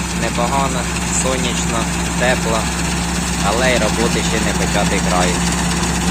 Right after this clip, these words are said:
Тому продовжуємо працювати і будемо працювати, поки не впаде роса і буде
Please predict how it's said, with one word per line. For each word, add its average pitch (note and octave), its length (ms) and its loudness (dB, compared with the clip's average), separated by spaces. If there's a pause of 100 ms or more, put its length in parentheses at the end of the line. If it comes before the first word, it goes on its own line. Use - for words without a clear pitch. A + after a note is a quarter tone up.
(720)
Тому F#2 220 0 (120)
продовжуємо G#2 680 2 (100)
працювати - 640 2 (640)
і - 100 2
будемо - 260 2
працювати, E3+ 580 2 (1080)
поки A#2+ 240 2 (420)
не A#2 80 4
впаде A#2+ 440 2
роса C3+ 280 4 (200)
і - 40 4 (100)
буде - 240 2